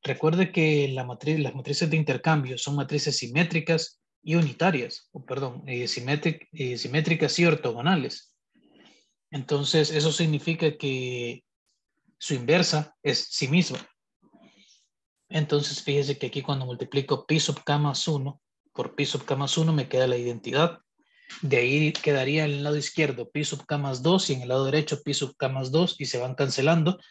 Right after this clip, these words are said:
de forma telescópica hasta la última que pi sub n menos uno se cancela con pi sub n menos uno y nos queda únicamente la identidad de orden n.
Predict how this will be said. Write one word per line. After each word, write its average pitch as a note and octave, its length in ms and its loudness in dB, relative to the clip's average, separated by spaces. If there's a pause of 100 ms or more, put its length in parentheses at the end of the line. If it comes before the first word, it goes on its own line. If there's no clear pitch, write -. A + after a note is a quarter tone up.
(160)
de C3+ 120 -2
forma D3 320 2
telescópica D3 800 0
hasta D3+ 240 -2
la B2+ 120 -2
última C#3 500 -2
que E3 240 -6 (560)
pi D3 160 2
sub C3+ 200 -2
n C#3 220 2
menos B2 300 -2
uno C#3+ 180 2
se C#3+ 160 0
cancela B2+ 520 -2
con B2+ 340 -6
pi B2+ 100 -4
sub B2+ 220 -4
n A#2 160 -6
menos C3 260 -2
uno E3 160 4
y F#3 60 6
nos D#3+ 240 2
queda C3 220 -2
únicamente C#3 680 -2 (420)
la D3 120 2
identidad C3 540 2 (500)
de C3 160 -2
orden A#2+ 340 -2
n. C#3 320 -2